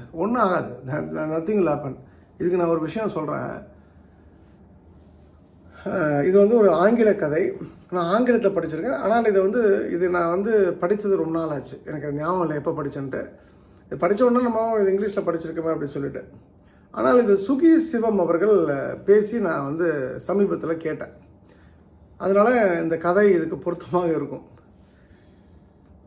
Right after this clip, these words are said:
என்ன கதைன்னா, ஒருத்தன் வந்து பூட்டு திறக்கிறதுல ரொம்ப ஸ்பெஷலிஸ்ட்.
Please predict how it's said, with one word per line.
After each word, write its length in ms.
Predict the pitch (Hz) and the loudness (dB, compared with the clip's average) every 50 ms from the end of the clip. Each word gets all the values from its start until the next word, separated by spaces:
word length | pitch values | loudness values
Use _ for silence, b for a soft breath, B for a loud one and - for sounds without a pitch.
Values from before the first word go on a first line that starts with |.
| - - - - - - _ | -20 -20 -20 -20 -20 -14 _
என்ன 180 | - 185 220 | -4 -2 -2
கதைன்னா, 640 | 240 208 202 185 190 190 185 165 143 139 147 165 175 - - - - _ - - - - - _ _ _ _ - - - - _ _ - - _ _ _ - _ _ _ _ _ _ - _ - - - - - - - - - _ _ - _ _ - | 0 2 2 2 4 2 2 0 -2 -4 -6 -8 -10 -12 -16 -20 -20 _ -20 -20 -20 -20 -20 _ _ _ _ -20 -20 -20 -20 _ _ -20 -20 _ _ _ -20 _ _ _ _ _ _ -20 _ -20 -20 -20 -20 -20 -20 -20 -20 -20 _ _ -20 _ _ -2
ஒருத்தன் 320 | - 190 190 196 208 190 | 0 0 2 4 4 4
வந்து 220 | 185 196 226 254 | 4 4 2 0
பூட்டு 360 | - - - 302 330 320 285 247 | -2 0 0 0 2 2 0 0
திறக்கிறதுல 440 | - 202 185 175 170 175 175 202 | 0 0 0 2 0 0 0 0
ரொம்ப 180 | 196 165 165 175 165 160 151 139 131 123 123 123 - | 0 2 4 4 4 4 2 -2 -2 -4 -4 -6 -6
ஸ்பெஷலிஸ்ட். 500 | - 170 165 - 180 151 - - - - | -6 -6 -4 -4 -4 -4 -4 -6 -12 -16